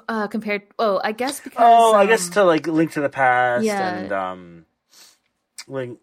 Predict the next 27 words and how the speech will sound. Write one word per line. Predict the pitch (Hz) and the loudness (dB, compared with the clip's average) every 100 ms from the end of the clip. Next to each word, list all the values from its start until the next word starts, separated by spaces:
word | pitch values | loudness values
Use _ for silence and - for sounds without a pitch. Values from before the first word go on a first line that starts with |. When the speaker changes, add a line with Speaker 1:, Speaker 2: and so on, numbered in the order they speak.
| _ | _
Speaker 2:
Link's | 135 131 | -14 -10
Awakening. | 123 120 113 117 117 113 | -8 -8 -8 -14 -14 -10
Okay, | 135 107 | -8 -4
yeah, | 220 196 | -2 -2
Speaker 1:
Yeah. | - | -4
Speaker 2:
yeah, | 95 | -10
yeah. | 87 - _ _ | -14 -16 _ _
Speaker 1:
Specifically | 262 247 269 269 330 302 285 | -8 -6 -6 -8 -12 -10 -10
Speaker 2:
Okay. | 254 226 - - | -10 -12 -16 -14
Speaker 1:
Link | 196 190 | -12 -12
to, | - | -16
'cause | - 220 | -10 -6
the | 208 | -6
version | 202 220 277 | -6 -4 -4
of | |
Link | 247 220 | -4 -6
to | |
the | 214 | -6
Past | 196 185 | -8 -10
that | - | -10
I | 156 | -12
played | 160 190 185 185 | -12 -12 -12 -12
was | 190 170 160 160 - _ _ _ | -12 -12 -12 -14 -16 _ _ _
on | 170 160 156 160 160 160 _ _ _ _ _ _ _ _ _ _ _ | -12 -10 -10 -10 -12 -16 _ _ _ _ _ _ _ _ _ _ _
Game | 185 165 | -12 -8
Boy | 160 | -10
Advance. | 160 147 147 - | -10 -10 -10 -12